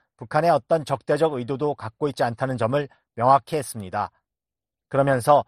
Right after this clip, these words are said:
우리는 최선의 대북 관여와 침략 억제, 북한의 지속적이고 위험한 도발에 대한 국제적 대응 조율 방안에 대해 한국과 일본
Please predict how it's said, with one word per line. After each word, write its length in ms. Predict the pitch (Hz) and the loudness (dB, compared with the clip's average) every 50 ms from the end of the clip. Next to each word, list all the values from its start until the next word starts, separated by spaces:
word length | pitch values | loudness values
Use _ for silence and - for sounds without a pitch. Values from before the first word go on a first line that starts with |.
| _ _ _ _ _ _ _ | _ _ _ _ _ _ _
우리는 400 | 131 135 147 151 165 170 147 110 _ _ _ _ _ | -8 -6 -2 -2 -2 -2 -2 -8 _ _ _ _ _
최선의 420 | - 175 180 147 180 170 180 185 175 | -4 -4 0 0 2 0 0 -2 -2
대북 320 | - 135 135 143 147 - _ | -2 -2 -2 -2 -4 -8 _
관여와 500 | - 120 123 127 123 127 135 143 147 147 | -4 -2 0 0 4 4 6 4 4 2
침략 380 | _ - - 160 160 156 143 104 | _ -12 -12 -4 -2 -2 -2 -2
억제, 420 | 107 101 _ _ - - 120 101 - _ _ _ _ _ _ | -6 -8 _ _ -10 -10 -10 -10 -10 _ _ _ _ _ _
북한의 360 | _ 123 - 147 151 165 175 | _ -6 -2 0 0 0 0
지속적이고 640 | - - 135 143 165 - _ - 139 135 127 147 143 | -2 -2 0 0 0 0 _ -4 -4 -2 -2 -4 -4
위험한 400 | 123 120 127 127 135 143 135 123 | -2 0 0 2 2 0 0 -2
도발에 300 | - 110 123 120 123 113 | -2 0 0 0 0 0
대한 280 | 98 120 131 143 123 95 _ _ _ _ _ | 2 0 0 0 0 -4 _ _ _ _ _
국제적 500 | - 117 110 - 156 143 147 165 165 - | -20 -20 -6 -4 -2 4 4 4 4 2
대응 300 | _ 135 139 151 151 151 | _ -2 -2 -2 -2 -6
조율 340 | 123 - 135 139 143 147 147 | -6 -4 -4 -2 -2 -2 -2
방안에 340 | 123 117 110 113 123 123 117 | -2 -4 -4 -2 -4 -4 -4
대해 300 | 101 107 120 139 127 98 - _ _ _ _ _ _ | -4 -4 -2 -2 -2 -4 -8 _ _ _ _ _ _
한국과 440 | - 143 156 143 123 _ 156 151 139 | -4 -4 -4 -4 0 _ 4 4 4
일본 380 | 120 117 120 117 135 120 95 | 2 -2 -2 -2 -2 -2 -2